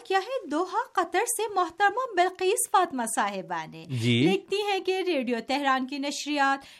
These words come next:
Speaker 1: انٹرنیٹ کے ذریعے سنتی ہوں، سارے پروگرام نہیں سن پاتی، لیکن خبریں اور بزم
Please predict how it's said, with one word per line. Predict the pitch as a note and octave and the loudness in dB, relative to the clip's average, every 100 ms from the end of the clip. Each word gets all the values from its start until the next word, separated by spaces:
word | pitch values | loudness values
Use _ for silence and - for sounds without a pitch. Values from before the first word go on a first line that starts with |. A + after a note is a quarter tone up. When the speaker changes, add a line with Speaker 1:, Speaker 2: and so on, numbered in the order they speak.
| - | -6
Speaker 1:
انٹرنیٹ | E4 F4 F#4+ F#4+ G4+ | -4 -2 -2 -2 -4
کے | A4+ A#4 | -2 0
ذریعے | D#4+ B3 A3+ A3 F4 - | 0 0 0 -2 0 0
سنتی | B3 F#3+ G#3 | -2 -4 -6
ہوں، | G#3+ A3 A3 _ _ _ - | -4 -4 -6 _ _ _ 4
سارے | D#4 D4+ | 6 6
پروگرام | F4 F4+ E4+ E4+ F4 | 2 -2 0 0 0
نہیں | F4+ F4+ A#4+ - | -2 -6 -4 -4
سن | F#3 | -4
پاتی، | - D#3 - B3+ - _ C#4+ | -6 -8 -6 -10 -10 _ -6
لیکن | F#4+ - G4 - | -4 -4 -8 -6
خبریں | A3 F3 F#3+ C#4 A#3 | -8 -6 -8 -6 -2
اور | G#3 F#3 | -2 0
بزم | A3 A3+ | -4 -2